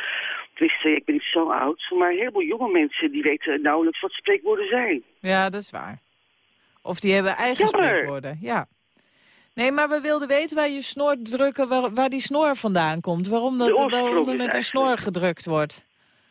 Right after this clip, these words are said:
Speaker 2: Maar we hebben al een beetje doorgekregen dat het iets met katten te maken had... die hun snorharen intrekken als ze de aftocht blazen. Maar ja, ja, ja, ja, ja.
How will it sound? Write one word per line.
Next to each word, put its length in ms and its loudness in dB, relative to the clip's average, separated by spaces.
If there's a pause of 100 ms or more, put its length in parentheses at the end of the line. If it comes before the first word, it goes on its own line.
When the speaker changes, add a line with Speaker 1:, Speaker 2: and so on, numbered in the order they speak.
(640)
Speaker 2:
Maar 140 2
we 80 0
hebben 220 2
al 220 2
een 160 0
beetje 380 -2
doorgekregen 560 -2
dat 120 -2
het 120 -14
iets 140 -12
met 160 -4
katten 320 -4
te 80 -10
maken 340 0
had... 140 0
die 200 -4
hun 100 0
snorharen 640 -2
intrekken 640 -2
als 280 0
ze 80 -8
de 60 0
aftocht 360 -2
blazen. 380 2
Maar 260 2 (500)
ja, 220 -4 (100)
ja, 160 -4 (100)
ja, 160 -2 (120)
ja, 220 -4
ja. 240 2